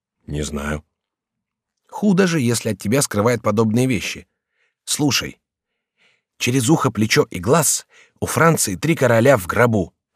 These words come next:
Через ухо, глаз и плечо умерли три короля Галлии. Через глаз, плечо и ухо. Но тише, тише.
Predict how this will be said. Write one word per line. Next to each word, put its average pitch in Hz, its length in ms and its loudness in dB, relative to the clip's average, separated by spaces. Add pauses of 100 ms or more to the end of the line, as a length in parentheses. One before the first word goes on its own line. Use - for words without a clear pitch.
(180)
Через 147 360 0
ухо, 147 260 2
глаз 135 300 2
и 104 40 -4
плечо 107 480 -2 (400)
умерли 160 420 6
три 160 200 0
короля 147 320 0
Галлии. 110 640 0 (280)
Через 92 300 -4
глаз, 127 300 2
плечо 104 480 0
и - 160 -10
ухо. - 440 -4 (180)
Но - 200 2 (720)
тише, - 320 -2 (400)
тише. - 380 -6